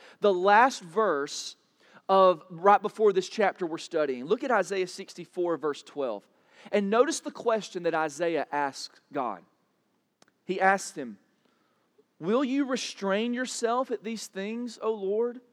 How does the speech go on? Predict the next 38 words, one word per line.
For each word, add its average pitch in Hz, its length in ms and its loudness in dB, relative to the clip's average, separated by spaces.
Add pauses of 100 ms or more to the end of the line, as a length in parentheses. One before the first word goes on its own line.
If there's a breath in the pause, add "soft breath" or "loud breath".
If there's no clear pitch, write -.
(560 loud breath)
Will 226 240 4
you 254 220 0
keep 262 340 -6
silent 233 720 2
and 208 120 0
afflict 220 480 -2
us 233 120 0
so 202 200 -4
terribly?" 196 600 -6
In 196 80 -6
other 226 160 -2
words, 220 340 -2 (380 soft breath)
God, 208 320 2
are 190 100 2
you 214 200 -2
gonna 277 200 -2
continue 226 800 -6
to 208 220 -6
allow 185 380 2
wicked 202 520 0
people 226 500 -6 (180 soft breath)
to 220 120 -6
get 175 240 -2
away 196 540 2
with 185 160 -14
the 170 80 -14
things 190 340 -12
that, 151 160 -12
uh, 143 160 -6 (280)
that 170 140 -6
they're 151 120 -8
doing? 156 420 -8 (460 loud breath)
Are 185 80 4
you 214 160 -2
gonna 285 180 -4
continue 220 460 -8
to 214 80 -10
just 196 320 -12